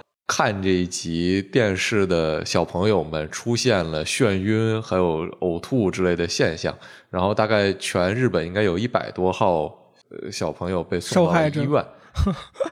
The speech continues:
Speaker 1: 对，就是这个现象当时就引起了一阵轰动，然后后面也还有，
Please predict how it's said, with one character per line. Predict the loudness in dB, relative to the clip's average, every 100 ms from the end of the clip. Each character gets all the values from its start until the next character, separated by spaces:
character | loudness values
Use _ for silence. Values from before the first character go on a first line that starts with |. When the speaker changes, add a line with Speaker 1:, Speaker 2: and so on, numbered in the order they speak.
| -4
Speaker 1:
对， | 0 0 0 -6 _ _ _ -4
就 | 0
是 | 0
这 | 0 0
个 | 2 2
现 | 2 2 2
象 | 2 2 2 -2 -8 -18 -20 -20 _
当 | 2 2 0
时 | 0 0 2
就 | 2 2
引 | 0 -2
起 | -4 -4
了 | -4
一 | -4 -2
阵 | -2
轰 | -4 -6 -6 0
动， | 0 2
然 | 2
后 |
后 | 2 2 2
面 | 2 0
也 | -2
还 | 0 2
有， | 4 2 0 -4